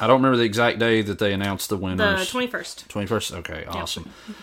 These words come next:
Speaker 1: So what we're gonna do is we're gonna run down, uh, some of the winners from some of the bigger categories that we pay attention to.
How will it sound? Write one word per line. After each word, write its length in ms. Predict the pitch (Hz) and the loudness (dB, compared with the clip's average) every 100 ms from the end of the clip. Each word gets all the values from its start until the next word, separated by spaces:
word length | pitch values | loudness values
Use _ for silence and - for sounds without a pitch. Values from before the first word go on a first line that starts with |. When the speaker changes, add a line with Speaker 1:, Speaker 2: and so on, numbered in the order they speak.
| - | -2
Speaker 1:
So 220 | - 123 | 6 6
what 260 | 123 160 165 | 8 8 8
we're 80 | |
gonna 180 | 170 185 | 6 6
do 200 | 165 165 | 8 8
is 120 | 135 | 6
we're 100 | 143 | 2
gonna 140 | 139 135 | 2 6
run 220 | 131 135 | 6 8
down, 360 | 127 127 123 123 | 8 8 6 4
uh, 260 | 107 107 | 4 2
some 180 | 101 123 | 4 2
of 40 | 107 | 2
the 60 | |
winners 440 | 101 113 120 131 135 | 2 2 2 2 0
from 220 | 117 95 | -2 -2
some 140 | - 98 | -2 -4
of 60 | |
the 40 | 87 | -2
bigger 300 | 101 117 110 | -2 -2 0
categories 640 | 120 120 117 113 127 123 | 2 2 2 0 0 -2
that 100 | - | -4
we 140 | 98 104 | -6 -4
pay 220 | 127 123 | -2 -2
attention 420 | 123 135 - 147 | -2 -4 -2 -2
to. 300 | 160 160 180 | 0 0 -2